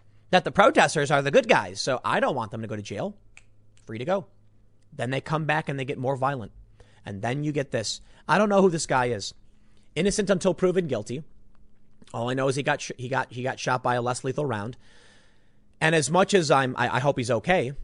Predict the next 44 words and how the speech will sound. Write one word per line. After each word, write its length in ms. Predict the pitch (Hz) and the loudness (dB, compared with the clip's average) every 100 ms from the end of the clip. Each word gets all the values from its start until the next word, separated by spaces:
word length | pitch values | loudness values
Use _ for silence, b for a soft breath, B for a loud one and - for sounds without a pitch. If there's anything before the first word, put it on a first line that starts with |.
| - | -4
Apparently 380 | 156 170 160 | 0 0 0
he 140 | 135 147 | 0 2
is. 280 | 131 131 131 | 2 0 -4
He's 120 | 110 | -6
got, 120 | 104 | -6
he's 120 | 120 | -4
gone 160 | 117 120 | -4 -4
to 60 | |
surgery, 480 | 104 156 151 139 143 | -2 0 0 0 -2
facial 280 | 127 135 131 | 0 -2 -2
reconstruction 540 | 120 120 - 151 147 | -4 -4 -2 -2 -2
surgery. 400 | 123 139 123 123 | -4 -2 -2 -2
It 80 | 143 | -2
was 120 | 127 | -2
a, 120 | 117 98 - - | -4 -8 -14 -6
it 80 | 151 | -4
was 160 | 127 | -2
a 80 | 107 | -4
serious 880 | - - - 202 147 110 95 - - - - - - | -6 -6 0 2 2 0 -6 -10 -12 -18 -20 -20 -14
hit 180 | 139 | -12
to 60 | 120 | -10
the 80 | 107 | -8
face. 440 | - 101 - - | -6 -6 -6 -10
Like, 160 | 101 107 | -10 -8
I'm 120 | 123 | -8
telling 280 | 123 131 117 | -6 -6 -4
you, 80 | 104 | -6
man, 120 | 107 | -6
this 120 | 117 | -8
video's 260 | 113 110 104 | -8 -8 -8
brutal. 360 | 113 113 92 - - - b b b b b b | -6 -6 -6 -12 -20 -20 b b b b b b
I 80 | 135 | 4
hope 160 | 160 180 | 4 6
he's 160 | 156 | 4
okay. 300 | 170 170 139 | 4 4 0
I 40 | 131 | 2
hope 160 | 135 | 0
he 60 | 143 | 0
does 240 | 139 135 | 2 2
well. 220 | 123 127 | 2 2
I 40 | 123 | 2
hope 140 | 123 | 0
he 60 | 135 | -2
recovers. 580 | 135 113 110 110 - | -4 -6 -6 -8 -10